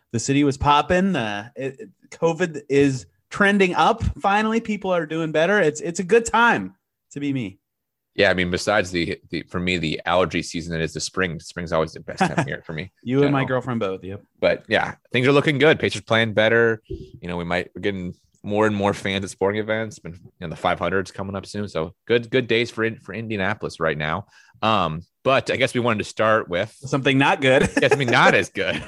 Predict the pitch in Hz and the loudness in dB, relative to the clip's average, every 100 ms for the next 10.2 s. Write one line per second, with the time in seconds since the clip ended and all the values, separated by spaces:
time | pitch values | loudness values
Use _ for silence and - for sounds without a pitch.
0 | 151 - 233 190 135 143 - - - - | -14 -14 -4 -2 -2 -4 -8 -14 -20 -6
1 | 196 175 143 110 92 - - 131 123 151 | -4 -2 -2 -2 -4 -8 -8 -6 0 0
2 | 110 107 110 101 92 95 - _ 104 117 | 0 0 0 0 -2 -4 -8 _ -6 -2
3 | 135 127 110 - 147 151 151 127 131 123 | 0 0 -2 -6 -6 0 0 0 -2 -4
4 | 104 - 135 135 151 123 107 110 110 - | -8 -6 -4 -4 -6 -8 -6 -8 -10 -12
5 | - 101 117 - 107 90 - _ _ - | -4 0 0 -4 -10 -10 -12 _ _ 0
6 | 120 - - 104 87 - - 147 135 131 | 0 0 -6 -6 -6 -10 -4 -2 0 -2
7 | 127 - _ _ _ _ 113 113 92 80 | -6 -14 _ _ _ _ 0 2 2 -2
8 | 76 - _ 120 131 127 127 - 160 165 | -6 -16 _ 2 2 2 -2 -2 2 4
9 | 147 151 143 135 - 120 113 113 110 104 | 2 0 -2 -2 -8 -10 -6 -4 -6 -8
10 | 104 113 | -10 -14